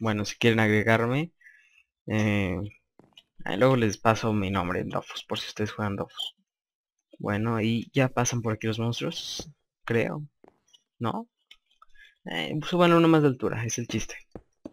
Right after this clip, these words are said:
El chiste es que quede así.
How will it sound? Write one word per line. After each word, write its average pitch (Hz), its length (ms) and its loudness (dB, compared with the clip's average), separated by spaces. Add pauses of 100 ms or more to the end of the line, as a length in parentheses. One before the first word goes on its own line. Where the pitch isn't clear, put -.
(800)
El 156 240 -8
chiste 170 400 0
es 160 140 0
que - 300 -4
quede 127 380 4
así. - 300 -4